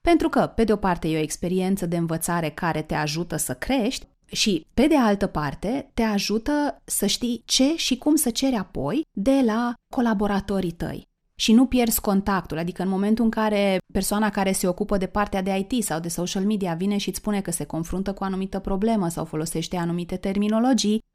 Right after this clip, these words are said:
vei înțelege despre ce vorbește, o să vorbiți aceeași limbă.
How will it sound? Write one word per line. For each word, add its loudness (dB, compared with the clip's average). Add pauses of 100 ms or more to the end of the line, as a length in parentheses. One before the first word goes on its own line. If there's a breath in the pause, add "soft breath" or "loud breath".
vei 4
înțelege 4
despre 0
ce 0
vorbește, -2
o 0
să -2
vorbiți 0
aceeași 2
limbă. 4